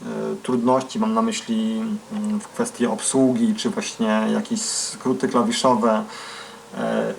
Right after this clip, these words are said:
często zwracamy uwagę, a przynajmniej ja, pisząc swoje artykuły, e, właśnie na, um, łama-, na łamy portalu Tyflo Świat, e, o możliwość wyłączenia myszki. Tutaj jest taka opcja.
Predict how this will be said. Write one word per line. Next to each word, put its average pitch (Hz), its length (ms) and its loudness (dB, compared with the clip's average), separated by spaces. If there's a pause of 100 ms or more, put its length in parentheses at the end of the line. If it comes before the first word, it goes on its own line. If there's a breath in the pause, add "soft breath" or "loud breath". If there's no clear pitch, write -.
(120)
często 147 300 2
zwracamy 131 420 4
uwagę, 131 340 4
a 117 100 4
przynajmniej 123 340 4
ja, 131 120 4
pisząc - 340 -4
swoje 127 340 4
artykuły, 123 680 4 (480 loud breath)
e, 113 120 -2
właśnie 113 340 2
na, 110 600 6 (140)
um, 110 260 0 (120)
łama-, 113 560 4
na 120 140 4
łamy 117 540 4 (260)
portalu 113 380 2
Tyflo 120 300 0
Świat, - 640 0
e, 107 640 2 (220)
o 113 260 4
możliwość 113 460 2
wyłączenia 120 520 4
myszki. 117 460 4 (1160 loud breath)
Tutaj 135 240 4
jest 139 180 4
taka 120 260 4
opcja. 135 580 4